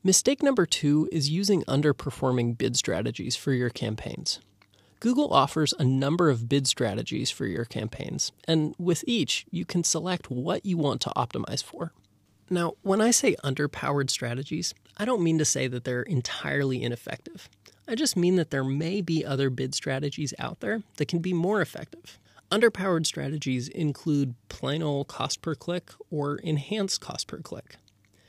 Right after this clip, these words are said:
These bid strategies don't utilize Google's machine learning, so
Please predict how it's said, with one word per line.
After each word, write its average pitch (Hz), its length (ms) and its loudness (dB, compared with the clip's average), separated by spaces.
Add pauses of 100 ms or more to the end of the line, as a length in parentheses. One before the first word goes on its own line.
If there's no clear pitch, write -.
(280)
These 254 160 -2
bid 269 200 0
strategies 165 560 0
don't 131 380 -2
utilize 135 600 0
Google's 131 440 -4
machine 131 480 -2
learning, 160 420 -2
so 170 320 2